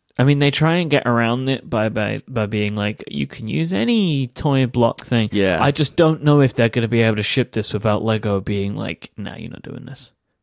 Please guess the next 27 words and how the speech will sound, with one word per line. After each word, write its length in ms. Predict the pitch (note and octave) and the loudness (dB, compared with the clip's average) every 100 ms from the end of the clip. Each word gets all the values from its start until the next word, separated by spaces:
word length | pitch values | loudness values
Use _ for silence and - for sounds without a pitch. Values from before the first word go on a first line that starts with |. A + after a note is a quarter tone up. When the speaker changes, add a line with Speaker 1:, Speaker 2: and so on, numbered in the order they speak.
| _ _ | _ _
Speaker 2:
Right. 260 | F#2 F2 - | -2 -2 -2
That's 200 | E2+ - | -2 0
my 200 | A2 F#2+ | 0 0
first 300 | - F#2+ - | 0 -2 0
question, 460 | - - - E2 F2+ | -4 -6 -8 -10 -8
right? 300 | E2+ E2+ D2+ _ - | -6 -4 -6 _ -6
Are 140 | D#2+ | -4
they 180 | F2 F2+ | -2 -2
gonna 200 | F#2 F2 | 0 -2
get, 280 | E2+ E2 - _ _ _ _ _ _ _ _ _ _ _ | -4 -4 -6 _ _ _ _ _ _ _ _ _ _ _
you 160 | F#2+ F2 | -6 -6
know, 240 | D2+ C#2+ | -6 -8
cease 360 | - - F#2+ - | -8 -6 -6 -6
and 100 | D#2+ | -8
desisted, 760 | - - A2+ - G#2 G2 F#2+ F2+ | -6 0 0 2 2 2 2 2
Speaker 1:
Yeah. 140 | C3 | 2
Speaker 2:
sued, 440 | G#2+ G2 F#2 F#2 - | 2 2 2 0 -2
something? 580 | - G2+ F#2+ - D#2 - - | -2 0 0 -4 -8 -8 -4
Speaker 1:
And 140 | C#3+ | 0
I 140 | E3 G#3 | 2 2
don't 200 | G3+ G#3 | 2 4
Speaker 2:
Because 240 | G#2 F#2+ | 4 4
Speaker 1:
think 220 | F3+ E3 | 0 2
that 140 | E3 B2 | 0 2
they 120 | C3 | 2
necessarily 840 | B2+ A#2+ - - B2+ A#2+ A2+ G#2 - | 2 0 -2 2 4 4 2 -2 -6
should. 600 | - - - E3+ B2 C#3+ | -8 -2 4 4 2 -4